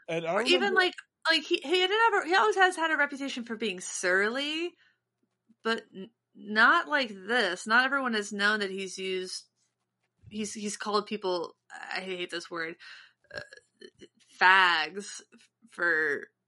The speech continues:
Speaker 2: having problems with his pedals and stuff like that.
Speaker 1: Yeah, like, who does? Here's my biggest pet peeve about it. How do you have the potential to make so much money and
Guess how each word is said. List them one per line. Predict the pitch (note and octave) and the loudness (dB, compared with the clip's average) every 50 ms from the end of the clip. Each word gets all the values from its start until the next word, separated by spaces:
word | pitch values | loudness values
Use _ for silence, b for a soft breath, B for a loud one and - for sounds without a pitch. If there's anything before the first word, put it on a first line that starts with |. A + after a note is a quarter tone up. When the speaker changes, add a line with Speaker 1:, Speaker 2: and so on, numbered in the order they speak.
| _ _ - - - - - - | _ _ -18 -16 -16 -14 -14 -16
Speaker 2:
having | - - A3+ G#3 F#3 F#3 F3 F#3 - | 0 4 4 4 4 2 -4 -10 -10
problems | - - F3+ E3 E3+ F3+ F3+ E3+ | -4 -2 -2 -2 -2 -4 -10 -14
with | F3+ D#3+ | -12 -12
his | - - - | -12 -14 -10
pedals | - E3+ E3 D#3+ D3+ C#3+ C3+ C#3 F3 - - | -6 -4 -4 -4 -4 -6 -8 -8 -8 -10 -12
and | - F#3 - | -14 -14 -10
stuff | - - C3+ - - | -6 -6 -6 -4 -6
like | A2+ A2 - | -8 -8 -6
that. | - G#2+ A2 F#2 E2 F#2 - - - _ _ _ _ _ _ _ _ - | -4 -2 -2 -2 -4 -6 -10 -14 -18 _ _ _ _ _ _ _ _ -4
Speaker 1:
Yeah, | B3 G4 G#4 G#4+ G#4 G4 | -2 0 0 2 0 0
like, | G#4+ G#4 - | 0 -2 -2
who | - A4+ A4 | -2 0 0
does? | B4 B4+ G#4 - - - A#3+ - _ _ _ _ _ _ _ b b b b b b b b b b _ _ | 0 0 0 -2 -6 -10 -14 -14 _ _ _ _ _ _ _ b b b b b b b b b b _ _
Here's | - - - F4 E4 | 6 6 6 8 6
my | E4 D4 | 2 0
biggest | A3+ C4 G#3 G3 - | 0 0 -4 -4 -6
pet | G3 C#3+ - | -6 -8 -8
peeve | - C#3+ - _ A2+ | -10 -16 -16 _ -8
about | G#2+ G2+ F#2+ | -8 -8 -8
it. | F#2 F2+ - _ _ _ _ _ _ _ _ | -8 -12 -14 _ _ _ _ _ _ _ _
How | - - B3 D4+ E4 | -4 0 0 2 2
do | E4+ | 2
you | E4+ F4 | 0 0
have | C#4+ B3+ B3+ B3+ | 0 -2 -2 -2
the | A3 B3+ B3 A3 | -4 -6 -8 -8
potential | - F#3 - G3+ G3+ F3+ F#3+ F3 | -8 -8 -8 -8 -6 -6 -6 -6
to | E3+ | -4
make | E3+ F3 E3+ | -4 -6 -6
so | - - E3+ | -6 -6 -6
much | E3 E3+ D3+ B2+ D3 | -4 -6 -6 -8 -8
money | C#3+ C#3 B2 A2+ G#2+ G#2 G#2+ _ _ _ _ _ _ _ _ _ _ - | -10 -8 -8 -10 -10 -12 -14 _ _ _ _ _ _ _ _ _ _ -6
and | C#3 B2 A#2 A2+ G#2+ G#2+ G#2+ | -4 -4 -4 -6 -10 -12 -16